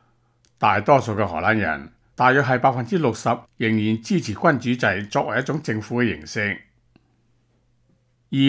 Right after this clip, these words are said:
零二一年，當呢個比例從百分之七十四降低到百分之五十八嘅時候，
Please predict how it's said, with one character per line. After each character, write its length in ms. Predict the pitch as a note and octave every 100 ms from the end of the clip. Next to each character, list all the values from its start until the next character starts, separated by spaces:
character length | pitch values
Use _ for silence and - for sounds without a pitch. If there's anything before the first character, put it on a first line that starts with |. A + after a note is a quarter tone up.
| C3
零 160 | A#2+
二 320 | A#2 C#3 F#3+
一 40 | D#3+
年， 240 | A2+ G#2
當 220 | G#2+ F#3+ F#3
呢 60 |
個 120 | F3
比 160 | D3 C#3
例 220 | F3+ C#3+
從 200 | A#2+ G#2
百 140 | G2+ C3
分 120 | A#2
之 120 | C#3+
七 160 | C#3 E3+
十 120 | B2+ A2
四 300 | - A#2+ A2+
降 340 | C#3 C3+ D3
低 140 | F3+
到 100 | D3+
百 100 | C3
分 140 | A#2 A2
之 160 | D3 B2+
五 80 |
十 140 | G#2+ G#2
八 140 | A2
嘅 120 | C3+
時 240 | A2 - F2
候， 360 | F2 E2 E2